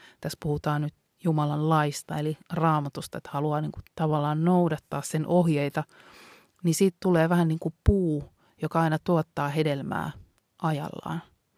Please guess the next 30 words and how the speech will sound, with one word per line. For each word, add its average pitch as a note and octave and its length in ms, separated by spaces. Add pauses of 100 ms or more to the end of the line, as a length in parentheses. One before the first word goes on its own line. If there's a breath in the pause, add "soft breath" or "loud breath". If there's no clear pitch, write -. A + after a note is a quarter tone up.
(300 loud breath)
Ja D#3+ 60
toikin F3+ 300
on E3 60
mielenkiintoista D#3 720
toi, D3+ 200
että C#3 260 (720 soft breath)
se F3+ 120
antaa D3+ 280
hedelmän D3+ 500
ajallaan, D3 440
koska - 280
eihän D#3+ 200
mikään D#3 540 (120)
puu F3+ 440 (680)
tuota E3 300
koko E3+ 320
ajan D3 180
hedelmää, D3+ 540 (680)
vaan D3 240 (100)
se D#3 120
tuottaa D3+ 440
hedelmää D#3 540
ajallaan. D#3+ 640 (1500)
Olisi E3+ 180
aika D#3+ 200
hassua, E3 400
että D#3+ 200
nyt D#3+ 180
jos D3+ 200 (100)
tässä E3 360